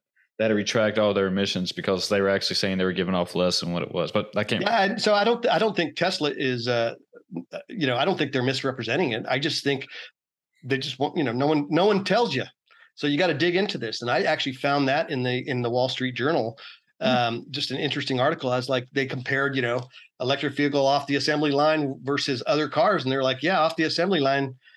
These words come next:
Speaker 2: that's a higher C O two footprint. And the only way, um, you could potentially save in the future is if you drive it certain ways and certain," you know, and so there's all these caveats,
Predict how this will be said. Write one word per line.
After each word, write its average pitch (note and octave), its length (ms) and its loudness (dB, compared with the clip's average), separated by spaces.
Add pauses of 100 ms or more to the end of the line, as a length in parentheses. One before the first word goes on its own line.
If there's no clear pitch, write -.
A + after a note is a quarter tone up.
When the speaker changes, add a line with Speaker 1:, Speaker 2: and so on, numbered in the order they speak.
(220)
Speaker 2:
that's E3 160 0
a C#3+ 80 2
higher C3+ 260 4
C C#3 240 0
O C3+ 80 0
two C3 440 2 (280)
footprint. C3 480 -2
And C3 200 0
the C#3+ 100 2
only E3+ 300 6
way, D3+ 600 4 (360)
um, C3 340 2
you C#3 200 -2
could C#3+ 180 -2
potentially D3 480 0
save D3+ 340 2
in C3+ 120 2
the B2+ 60 2
future C#3 460 -2
is C#3+ 320 2
if C3+ 160 0
you C3+ 100 -4
drive C#3 300 2
it D3+ 80 -6
certain D3+ 380 -4
ways C#3 440 0
and B2 160 -2
certain," C3+ 300 -6
you D3+ 80 0
know, C#3 140 2
and C#3 180 -2
so C3+ 160 0
there's C3 220 0
all E3+ 320 2
these C3+ 180 0
caveats, C3 720 -2